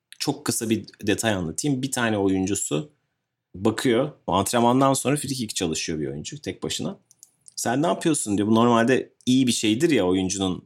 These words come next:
kalıp çalışması falan. "İşte biraz şu free kicklerimi geliştirmek istiyorum." falan demiş. Bielsa'nın tepkisi şu: "Eğer hala enerjin kaldıysa demek ki antrenmanda maksimumunu vermemişsin." diye fırçalıyor. "Hadi bakalım git işine." diyor. <laughs> Kovuyor oyuncuyu antrenmandan.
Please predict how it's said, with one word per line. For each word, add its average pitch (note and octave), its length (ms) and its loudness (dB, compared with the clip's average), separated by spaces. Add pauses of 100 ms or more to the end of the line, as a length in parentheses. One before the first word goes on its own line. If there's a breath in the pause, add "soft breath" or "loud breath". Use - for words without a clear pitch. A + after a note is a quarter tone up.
kalıp F#2 300 -2
çalışması F2+ 520 -6
falan. - 260 -12 (500)
"İşte C#3+ 200 -4
biraz D3+ 380 -2
şu - 360 -10
free B2+ 200 -2
kicklerimi C3+ 420 0
geliştirmek F#2 480 0
istiyorum." E2 380 -4
falan F#2+ 460 -4
demiş. C3+ 320 -6 (1200 soft breath)
Bielsa'nın B2+ 400 0
tepkisi B2+ 460 -2
şu: F#2+ 260 -4 (140)
"Eğer A2+ 220 4
hala B2+ 520 2 (180)
enerjin G#2+ 420 2
kaldıysa B2+ 500 0
demek C#3 220 0
ki C3+ 80 2
antrenmanda C3 520 0
maksimumunu B2+ 580 -2
vermemişsin." F2+ 840 -2
diye C3+ 300 0 (100)
fırçalıyor. B2 520 2
"Hadi B2 180 2
bakalım G2+ 320 -2
git G#2+ 140 -6
işine." F2 300 -6
diyor. D#3+ 240 -6 (120)
<laughs> C#3+ 120 -2
Kovuyor A#2+ 460 2
oyuncuyu F#2 420 -4
antrenmandan. F#2 600 -14